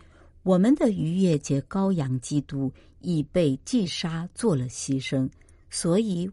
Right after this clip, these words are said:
我们过节不可用旧酵母，也不可用奸诈和邪恶的酵母，而要用纯洁和真诚的无酵饼。”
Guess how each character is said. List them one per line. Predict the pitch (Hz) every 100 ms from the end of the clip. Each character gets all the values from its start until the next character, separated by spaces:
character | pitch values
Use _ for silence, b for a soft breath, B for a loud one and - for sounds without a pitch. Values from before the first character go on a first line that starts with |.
| -
我 | 143
们 | 139 185
过 | - 269
节 | - - 143 147 b b b -
不 | - 359
可 | - - 123
用 | 156 135 135
旧 | - 311 208
酵 | - 180 127
母， | 123 - b b b b
也 | - 143 123
不 | - 294
可 | - -
用 | 131 139 160 131 b b -
奸 | - 269 277
诈 | 269 254 151 - -
和 | - 143
邪 | 135 - - 123 143
恶 | 247 262
的 | - -
酵 | - 156 123
母， | - - b b b b -
而 | 151 143
要 | 160
用 | 147 156 139 139 -
纯 | - 143 139 190 294
洁 | - 135 135 b b
和 | - 147
真 | 139 254 302 359
诚 | - 143 135
的 | 131 -
无 | 139 123
酵 | 143 - 180 123
饼。” | 143